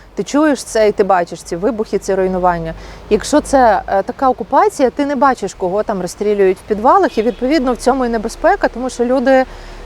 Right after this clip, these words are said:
ем, ну, коли вже по-, почалась якась жесть, та, люди все одно відчували якусь певну безпеку, тому що вони не бачили цього, що відбувається. Тільки потім, якщо,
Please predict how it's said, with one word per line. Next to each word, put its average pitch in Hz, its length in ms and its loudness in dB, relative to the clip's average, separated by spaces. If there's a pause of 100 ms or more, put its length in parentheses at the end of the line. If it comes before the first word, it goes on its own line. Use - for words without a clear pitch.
ем, 196 880 2
ну, 220 120 -2
коли 262 240 0
вже 254 180 -2
по-, 262 140 -2 (120)
почалась 247 680 0
якась 220 360 0
жесть, 339 560 0
та, 277 200 2 (520)
люди 254 300 4
все - 220 -2
одно 262 300 2
відчували 262 520 0
якусь 254 240 -6
певну 247 320 -2
безпеку, 294 460 -2
тому 247 220 -6
що 254 140 -4
вони 247 200 -2
не 240 100 0
бачили 175 500 0
цього, 165 240 -6
що 165 180 -12
відбувається. 165 760 -6 (440)
Тільки 254 300 0
потім, 294 680 2
якщо, 226 580 2